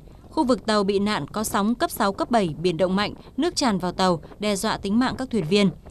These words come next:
Thuyền viên đã tổ chức khắc phục sự cố nhưng không hiệu quả. Nhận được tín hiệu yêu cầu cứu nạn khẩn cấp của thuyền trưởng, Trung tâm Phối hợp Tìm kiếm Cứu nạn Hàng hải Việt Nam đã hướng dẫn cho các tàu biện pháp khắc phục, giữ ổn định trong lúc chờ lực lượng cứu nạn có mặt trợ giúp.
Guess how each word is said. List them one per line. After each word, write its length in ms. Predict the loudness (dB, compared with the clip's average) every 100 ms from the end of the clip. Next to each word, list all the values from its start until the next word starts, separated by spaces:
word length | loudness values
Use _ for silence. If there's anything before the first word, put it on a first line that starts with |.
| -18 -18 -2
Thuyền 180 | 4 4
viên 240 | 4 4
đã 160 | 2 0
tổ 180 | 0
chức 180 | 0 -2
khắc 140 | -2 -2
phục 160 | -4
sự 180 | -4 -8
cố 260 | -2 0 2
nhưng 220 | 2 2
không 200 | 2 0
hiệu 140 | 0 -2
quả. 280 | -2 -2 -4 -12 -20 -20 -2
Nhận 140 | 2 4
được 160 | 2
tín 140 | 2 2
hiệu 180 | 2
yêu 160 | 0 -2
cầu 240 | 0 0
cứu 200 | 0 0
nạn 220 | 0 0 -2
khẩn 240 | -2 -2
cấp 160 | -2 -2
của 140 | 0 0
thuyền 240 | 0 0
trưởng, 260 | 2 2 2 -4 -8
Trung 200 | 0 2
tâm 140 | 2 0
Phối 160 | 0
hợp 180 | 0 0
Tìm 200 | 0 0
kiếm 200 | 0 -2
Cứu 120 | 0 -2
nạn 160 | -2
Hàng 180 | -2 -2
hải 160 | -2 -2
Việt 220 | -4 -2
Nam 200 | -2 -2 -6 -6
đã 100 | -2
hướng 240 | 0 0
dẫn 200 | 0 -2
cho 120 | -2 -4
các 140 | -4 -2
tàu 180 | -2 0
biện 260 | 0 -2
pháp 260 | -4 -8 -6
khắc 160 | -8
phục, 240 | 0 0 -2 -8 -8
giữ 180 | -4
ổn 240 | 0 0 0
định 200 | -4 -4
trong 240 | -4 -2
lúc 140 | -4 -4
chờ 140 | -2
lực 180 | -2 -2
lượng 180 | -2 -4
cứu 140 | -2
nạn 200 | -2 -2 -4
có 80 | -4
mặt 220 | -4 -4
trợ 160 | -6 -4
giúp. 240 | -2 -2